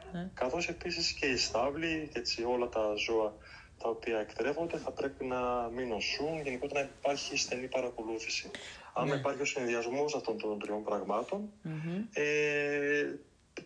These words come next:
Speaker 2: τότε θα λέγαμε ότι το προϊόν είναι ασφαλές. Βέβαια, επειδή είναι λίγο πολυπαραγωγικό όπως το περιγράφω,
Speaker 1: Ναι.
Speaker 2: ε, γι' αυτό έρχεται και ο νομοθέτης να μπορέσει να εξασφαλίσει την, ε,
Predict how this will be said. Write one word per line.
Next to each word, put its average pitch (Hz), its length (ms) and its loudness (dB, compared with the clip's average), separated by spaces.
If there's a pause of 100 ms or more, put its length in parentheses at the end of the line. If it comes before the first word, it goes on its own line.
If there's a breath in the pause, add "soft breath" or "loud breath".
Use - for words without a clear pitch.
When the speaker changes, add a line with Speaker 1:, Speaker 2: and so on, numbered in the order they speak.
Speaker 2:
τότε 175 280 0
θα 147 140 0
λέγαμε 156 300 2
ότι 147 600 2
το - 80 -2
προϊόν 143 320 2
είναι 147 140 2
ασφαλές. 127 680 2
Βέβαια, 139 200 2
επειδή 135 460 2 (280 loud breath)
είναι 131 140 0
λίγο 139 180 0
πολυπαραγωγικό 120 840 -2
όπως 123 220 0
το 113 120 -2
περιγράφω, 107 760 -2
Speaker 1:
Ναι. 165 480 -2
Speaker 2:
ε, 131 100 0 (560)
γι' 135 140 0
αυτό 139 280 0
έρχεται 135 340 2
και 120 160 -4
ο 113 500 2
νομοθέτης 123 960 0
να 131 80 4 (520)
μπορέσει 123 340 2
να 135 60 0
εξασφαλίσει 123 680 2
την, 104 260 -2
ε, 101 460 -4